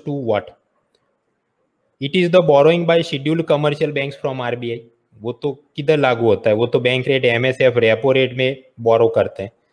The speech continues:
तो ये तो ओपन मार्केट ऑपरेशन नहीं है। "It is the lending by commercial bank to industry and trade।" बैंक वाले लोन देते हैं सब बिजनेसमैन को, तो क्या उसको ओपन मार्केट ऑपरेशन बोलते हैं? नहीं, वो तो लोन ही बोलते हैं।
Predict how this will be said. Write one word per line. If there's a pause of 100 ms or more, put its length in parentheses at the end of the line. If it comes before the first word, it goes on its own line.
(240)
तो
ये
तो
ओपन
मार्केट
ऑपरेशन
नहीं
है। (580)
"It
is
the
lending
by (160)
commercial
bank (100)
to
industry
and
trade।" (1500)
बैंक
वाले
लोन
देते
हैं
सब
बिजनेसमैन
को,
तो
क्या
उसको
ओपन
मार्केट
ऑपरेशन
बोलते
हैं?
नहीं,
वो
तो
लोन
ही
बोलते
हैं।